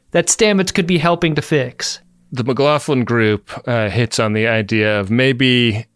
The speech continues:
Speaker 2: you know, like, we haven't heard anything since we've been inside this bubble, so maybe the thing to do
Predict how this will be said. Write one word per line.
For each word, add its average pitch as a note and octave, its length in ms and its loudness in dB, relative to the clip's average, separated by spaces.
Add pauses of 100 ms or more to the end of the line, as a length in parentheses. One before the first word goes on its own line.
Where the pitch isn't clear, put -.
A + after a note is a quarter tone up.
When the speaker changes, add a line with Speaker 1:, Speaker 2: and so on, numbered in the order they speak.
(100)
Speaker 2:
you D#3 160 -2
know, A2 200 0
like, A#2 360 0
we C#3 200 0
haven't C3+ 200 0
heard C3+ 240 0
anything A#2 460 0
since A2+ 240 -2
we've A2 160 -2
been A#2+ 240 -2
inside A2+ 400 0
this G#2 120 -4
bubble, A2+ 380 -2
so A2+ 140 -4
maybe A2+ 240 0
the G#2 100 -2
thing A2 300 -2
to A2+ 80 -6
do G#2+ 580 0